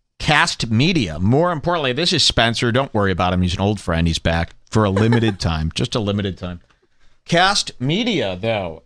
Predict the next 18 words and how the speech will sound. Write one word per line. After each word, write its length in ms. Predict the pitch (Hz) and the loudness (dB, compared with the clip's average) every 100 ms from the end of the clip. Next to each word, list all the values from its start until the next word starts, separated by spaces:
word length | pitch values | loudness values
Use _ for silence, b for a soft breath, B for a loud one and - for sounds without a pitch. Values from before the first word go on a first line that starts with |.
| - | -4
is 280 | 123 120 | -2 -2
something 440 | - 175 170 165 135 | -2 -2 -2 -2 -4
you 120 | 123 | -4
should 260 | 117 202 175 | -4 -4 -4
be 120 | 135 | -6
concerned 580 | - 110 - 113 104 98 | -6 -8 -4 -2 0 0
with 260 | 104 98 | 0 0
because 380 | - 113 123 104 | -2 0 2 0
they 360 | 104 135 151 165 | 2 0 2 0
are 280 | 156 131 127 | 0 -2 -2
the 80 | |
ones 340 | 123 123 117 110 | -2 -2 -4 -6
who 160 | 127 | -6
run 380 | 107 110 110 110 113 | -2 0 0 0 -4
Fighter 400 | - 95 90 85 | -4 0 0 0
and 140 | 85 | 0
the 60 | 82 | 0
Kid. 360 | - 185 175 | 0 0 0